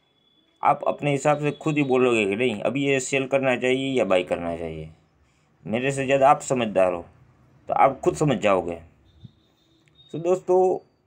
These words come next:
इस स्टॉक को भी बहुत न्यूज़ आई, बोनस दे रहा है, डिविडेंड दे रहा है, ये वो,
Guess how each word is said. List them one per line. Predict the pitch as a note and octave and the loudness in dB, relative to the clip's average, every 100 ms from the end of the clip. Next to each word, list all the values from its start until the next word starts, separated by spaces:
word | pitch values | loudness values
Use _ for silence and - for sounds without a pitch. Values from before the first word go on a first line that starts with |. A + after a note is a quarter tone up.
| _ - | _ -4
इस | E3+ F3+ | -2 -2
स्टॉक | E3+ E3+ | -8 -4
को | D#3 | -4
भी | D3+ D#3 D#3 D#3 D#3 D3+ - _ | -2 0 0 0 0 -2 -6 _
बहुत | G#2 A2+ - _ _ | -2 -2 -6 _ _
न्यूज़ | G#2+ G#2 F#2+ | -4 -2 2
आई, | G2 F#2 F#2 F2+ | 2 2 0 -4
बोनस | F2 G2 F#2+ - - | -4 -4 -6 -10 -8
दे | E2+ | -6
रहा | E2 E2+ | -4 -6
है, | E2+ F2 | -8 -6
डिविडेंड | F2+ F2 F2 E2+ | -4 -2 -4 -4
दे | F2 | -6
रहा | D#2+ | -6
है, | D#2 | -4
ये | F#2 F2+ | -4 -4
वो, | F2+ | -4